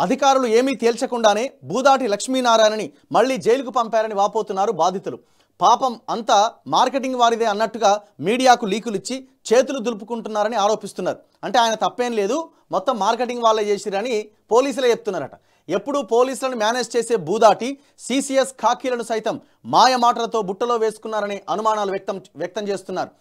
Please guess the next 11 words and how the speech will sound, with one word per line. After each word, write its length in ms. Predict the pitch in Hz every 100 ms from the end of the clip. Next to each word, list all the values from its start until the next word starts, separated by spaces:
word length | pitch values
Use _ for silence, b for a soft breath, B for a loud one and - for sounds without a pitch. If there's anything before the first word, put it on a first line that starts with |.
| b b 175
ఒక్కొక్క 340 | 185 254 254
ప్రాజెక్టులో 520 | - 220 240 - 240
పోలీసులకు 720 | 233 208 247 226 233 226 202 B B
ఎన్ని 260 | 151 233 277
ఫ్లాట్స్ 380 | 269 233 240 247
ఇచ్చారో 320 | 202 226 226
లెక్క 280 | 208 220 254
తేలిస్తే 580 | 233 220 208 226 160 b b
అన్నీ 260 | 160 247 254
బయటకొస్తాయని 680 | 202 233 247 220 220 214 202
చెబుతున్నారు. 500 | 202 190 208 170